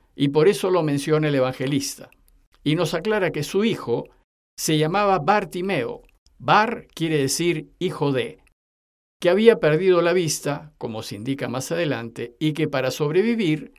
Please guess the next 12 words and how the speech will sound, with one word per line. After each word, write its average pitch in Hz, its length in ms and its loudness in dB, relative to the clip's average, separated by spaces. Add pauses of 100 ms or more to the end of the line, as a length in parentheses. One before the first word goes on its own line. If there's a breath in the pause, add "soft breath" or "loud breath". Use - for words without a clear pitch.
(240)
mendigaba. 135 800 -2 (1000)
Pero 185 180 4
además 214 320 4
nos 196 180 -2
dice 214 260 -2
que 151 60 -2
estaba 160 320 0
sentado 165 460 0
al 143 80 2
borde 127 320 -2
del 117 120 -6
camino. 131 520 -6